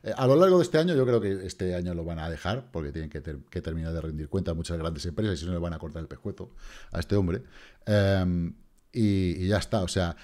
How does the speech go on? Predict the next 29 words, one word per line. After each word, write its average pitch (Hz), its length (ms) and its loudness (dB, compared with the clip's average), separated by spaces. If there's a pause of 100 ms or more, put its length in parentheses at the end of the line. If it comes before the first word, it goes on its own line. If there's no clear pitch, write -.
(120)
es - 160 -6
tremendo. 110 400 4
Luego, 127 460 4 (180)
luego, 131 640 2
eh, 104 640 2
dice 117 400 2
que, 131 340 2
eh, 98 300 0
"creo 120 140 4
que 110 80 -2
es 110 80 -4
hora 113 100 0
de 110 80 2
dis-, - 180 -6
de 98 440 2
disminuir, 98 640 0
eh, 80 380 -8 (100)
la, 71 360 -14
esas, 92 200 -12
estas 90 160 -6
ayudas, 120 380 0 (320)
pero 92 160 -2
no 104 80 0
es 110 80 -2
hora 120 100 6
de 117 80 8
aumentar 101 320 2
las 92 180 -2
tasas". 80 440 -8